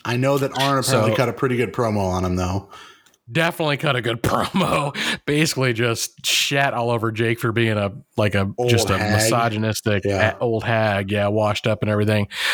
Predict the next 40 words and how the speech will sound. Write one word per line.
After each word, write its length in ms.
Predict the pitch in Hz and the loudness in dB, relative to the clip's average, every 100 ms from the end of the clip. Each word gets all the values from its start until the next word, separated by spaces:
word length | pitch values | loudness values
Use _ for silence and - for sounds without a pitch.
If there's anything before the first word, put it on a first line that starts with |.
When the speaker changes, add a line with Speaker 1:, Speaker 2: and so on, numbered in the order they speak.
| - - | -4 -6
Speaker 2:
And 140 | 131 123 | -2 0
then 160 | 127 123 | 0 2
Jake, 300 | 127 123 123 | 2 0 0
you 60 | |
know, 140 | 117 113 | 0 0
gives 260 | 120 113 | 0 2
him 140 | 117 113 | 0 2
the 120 | 113 | 2
old, 200 | 110 107 | 0 0
like, 240 | 110 104 | -2 -2
"I, 400 | 107 110 113 110 - - - _ | -2 0 0 0 -4 -14 -16 _
not 280 | 131 147 156 | -6 -2 0
as 100 | 131 | 0
good 160 | 131 147 | 0 0
as 120 | 135 | 0
I 80 | 123 | 0
once 300 | 131 139 139 | 0 -2 0
was, 260 | 135 131 | 0 0
but 80 | 123 | 0
I'm 140 | 120 123 | 0 0
as 160 | 110 | -2
good 220 | 107 127 117 | -2 0 0
once 280 | 120 123 120 | 0 0 0
as 100 | 110 | 0
I 140 | 110 | 2
ever 220 | 120 123 | 0 0
was." 480 | 123 123 127 120 - | 0 0 0 -2 -4
Speaker 1:
<sighs> 40 | |
God, 180 | - - | -4 -4
it's 100 | 113 | -2
always 200 | 110 113 | 0 2
Speaker 2:
And, 180 | 113 110 | 2 2
Speaker 1:
the 60 | 104 | 2
same. 160 | 101 | 2
Speaker 2:
and 220 | 104 113 117 | 0 0 0
they 200 | 127 127 | 0 0
go 200 | 135 131 | 0 -2
face 300 | 135 135 - | -2 -2 -4
to 80 | 135 | -4
face. 580 | 135 127 123 123 - | 0 0 0 -2 -4